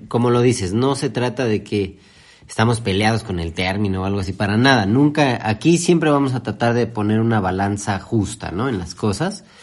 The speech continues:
y creo que es cierto, cuando nosotros tenemos la relevancia como una meta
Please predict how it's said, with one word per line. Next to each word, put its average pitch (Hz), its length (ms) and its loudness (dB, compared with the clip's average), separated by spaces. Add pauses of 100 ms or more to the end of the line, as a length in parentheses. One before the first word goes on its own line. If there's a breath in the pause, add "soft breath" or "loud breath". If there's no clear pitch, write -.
(480 loud breath)
y 131 100 0
creo 165 240 6
que 175 320 4
es 147 140 0
cierto, 160 520 2
cuando 123 320 0
nosotros 185 720 0 (120)
tenemos 135 500 2
la 117 140 2
relevancia 110 640 -2
como 104 280 0
una 113 280 2
meta - 560 0